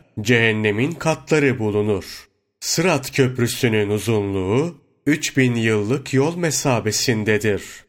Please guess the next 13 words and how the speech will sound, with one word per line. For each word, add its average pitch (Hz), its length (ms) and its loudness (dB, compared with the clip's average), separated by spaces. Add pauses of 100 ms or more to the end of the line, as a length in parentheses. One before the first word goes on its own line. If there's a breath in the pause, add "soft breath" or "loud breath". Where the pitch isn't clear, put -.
(300)
Bin 117 340 2
yıl 127 440 0 (220)
yokuş 127 500 0
yukarı 143 400 0
çıkılır. 110 560 0 (600)
Bin 110 320 2
yıl 120 440 0 (260)
köprünün 117 580 0
ortasında 135 800 0
düz 143 260 0
gidilir. 110 840 0 (200)
Bin 120 240 2
yılda 104 640 0